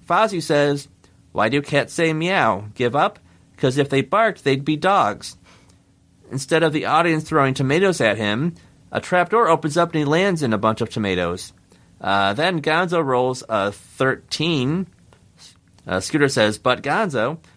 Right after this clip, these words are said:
uh, and he lands on Park Avenue. Gonzo makes an elaborate hotel. Uh, then Animal rolls and also lands on the hotel, so Gonzo takes Animal to a room and orders Animal room service, a big root beer.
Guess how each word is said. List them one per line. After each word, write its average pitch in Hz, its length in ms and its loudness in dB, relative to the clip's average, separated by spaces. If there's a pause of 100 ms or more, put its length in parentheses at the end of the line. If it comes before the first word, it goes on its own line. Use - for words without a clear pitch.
(140)
uh, 139 360 0
and 160 100 0
he 175 60 2
lands 202 480 0
on 135 640 0 (360)
Park 214 240 0
Avenue. 135 580 0 (280)
Gonzo 139 320 0
makes 135 240 -2
an 135 80 -4
elaborate 151 400 0
hotel. 139 640 2 (480)
Uh, 127 240 2
then 151 160 2
Animal 180 400 2
rolls 131 580 2 (600)
and 127 160 2
also 226 260 2
lands 131 320 2
on 147 140 4
the 143 80 0
hotel, 139 400 2
so 143 120 2
Gonzo 160 380 2
takes 180 220 -2
Animal 151 300 0
to 175 180 0
a 175 60 2
room 131 420 0 (280)
and 113 140 -4
orders 139 340 0
Animal 131 440 2
room 175 240 2
service, 123 500 -2
a 110 120 -10
big 120 180 0
root 156 240 -4
beer. 113 340 -2